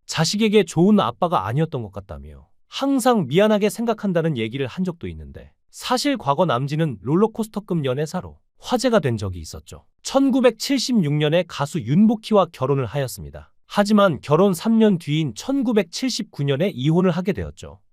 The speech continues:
윤복희에게는 두 번째 결혼이었는데요. 두 사람의 이혼 사유에 대해 윤복희가 밝힌 바에 따르면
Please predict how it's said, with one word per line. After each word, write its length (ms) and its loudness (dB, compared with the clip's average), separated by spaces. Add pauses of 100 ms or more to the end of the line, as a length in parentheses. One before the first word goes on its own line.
(120)
윤복희에게는 880 2
두 200 -2
번째 340 2
결혼이었는데요. 960 -6 (200)
두 220 4
사람의 460 4
이혼 280 2
사유에 360 -4
대해 320 -18 (220)
윤복희가 600 4
밝힌 400 0
바에 240 0
따르면 600 -6